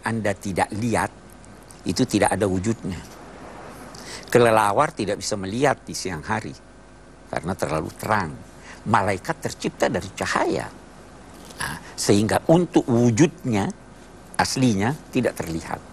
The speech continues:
Sehingga dia bisa datang dalam satu bentuk yang menjadikan kita bisa melihatnya. Seperti Nabi Ibrahim itu, ya kan? Datang. Nah,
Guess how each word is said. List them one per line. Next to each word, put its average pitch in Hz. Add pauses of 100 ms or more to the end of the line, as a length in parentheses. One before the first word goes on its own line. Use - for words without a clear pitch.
(340)
Sehingga 120
dia 113
bisa 113 (640)
datang 156
dalam 127
satu 113
bentuk 127 (1120)
yang 123
menjadikan 107
kita 104
bisa 139
melihatnya. 143 (160)
Seperti -
Nabi 143
Ibrahim 160
itu, 175 (480)
ya 107
kan? 165 (160)
Datang. -
Nah, -